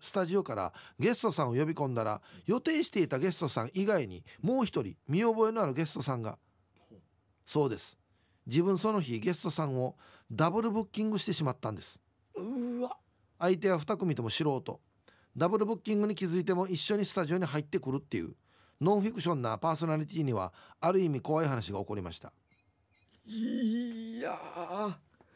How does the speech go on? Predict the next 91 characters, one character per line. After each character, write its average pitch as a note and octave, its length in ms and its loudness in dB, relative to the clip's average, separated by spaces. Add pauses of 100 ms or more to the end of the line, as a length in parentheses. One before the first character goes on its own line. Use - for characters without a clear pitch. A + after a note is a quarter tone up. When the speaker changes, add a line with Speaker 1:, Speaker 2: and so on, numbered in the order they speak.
(160)
Speaker 2:
こ F#3 340 2
れ A3+ 140 6
は A3+ 200 4
や A3 200 4
ば A#3+ 160 4
い、 - 60 2
こ A#3+ 260 4
れ B3 100 8
は B3 160 8
や A3+ 180 4
ば A#3 140 6
い A#3+ 80 4
で G#3+ 100 0
す D#3 140 -6
よ。 D#3 260 0
<laughs> - 80 -14
こ - 160 4
れ F#3+ 80 4
ど B3+ 320 2
う - 80 2
処 G#3+ 120 4
理 - 100 0
し - 120 -8
た D#3+ 120 2
ん D3+ 60 0
で E3 60 -6
す - 120 -12
か C3 120 0
ね、 C3 180 2
な C3 160 2
ん C3+ 100 -6
か。 A2+ 400 -2 (640)
Speaker 1:
あ E2 260 -18
ー。 F#3 140 0 (240)
Speaker 2:
全 A3 80 -4
く、 - 40 -12 (100)
ゲ G3 180 -2
ス - 80 -6
ト D3+ 160 2
だ A2+ 100 -2
か A2+ 60 -6
ら D#3 200 -2 (140)
全 G3 120 -4
く G#3 120 -4
別 F#3 300 0
の F#3 160 0
ト D3+ 160 -2
ー D3 60 -10
ク - 80 -20
テ C3+ 100 -2
ー B2 40 0
マ B2+ 100 0
に B2+ 60 -2
な B2 60 2
る A#2 60 -2
っ - 20 -8
て - 80 -4
こ G#2 100 -4
と F#2 120 -4
で - 20 -6
す - 80 -14
よ F#2 80 -10
ね、 F#2 100 -10
お F#2 100 -10
そ F#2 100 -10
ら E2 120 -8
く。 - 200 -18 (540)
Speaker 1:
ま D4+ 120 4
あ、 D#4+ 60 4
一 D#4+ 260 -2
応、 G4+ 300 0 (280)
な B3+ 200 0
き - 160 -10
に C5 60 -4
し B4 180 0
も G#3+ 140 4
あ A3 40 6
ら A#3 140 4
ず G#3+ 180 0
な B3 140 2
現 F#3+ 340 2
象 G#3+ 160 4
で F3 80 2
は B2+ 140 4
あ C3+ 60 4
る D3 100 -2
ん C#3+ 40 -2
で B2 80 -4
す - 100 -10
け G2+ 120 -4
ど、 F2+ 380 -6